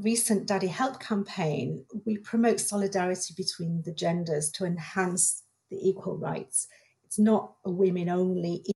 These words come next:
issue, and it's not a solution either. And our vision is that every woman deserves her own tribe,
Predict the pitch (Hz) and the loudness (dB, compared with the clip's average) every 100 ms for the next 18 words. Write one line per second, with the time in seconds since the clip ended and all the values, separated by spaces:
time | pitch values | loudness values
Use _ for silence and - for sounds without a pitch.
0 | - - 170 151 - - _ _ _ _ | -4 0 4 4 2 -2 _ _ _ _
1 | 180 190 208 202 - 202 175 175 - 170 | -2 2 4 4 2 2 2 0 0 -2
2 | 165 202 208 208 - - _ - - - | 2 4 4 2 -4 -8 _ -20 -20 -20
3 | _ _ _ 233 226 262 262 220 277 294 | _ _ _ 4 6 6 4 2 0 2
4 | 220 196 - - - 202 - _ 208 220 | 2 0 -2 -6 -2 -2 -2 _ _ -20
5 | 202 202 240 240 240 - 190 196 180 170 | -20 -6 -2 -2 -2 -10 0 2 2 0
6 | 170 190 175 - 196 160 - - - - | 0 -2 0 2 4 4 2 0 -2 0
7 | 202 180 156 156 - - 185 - | 2 4 6 4 2 0 -2 -4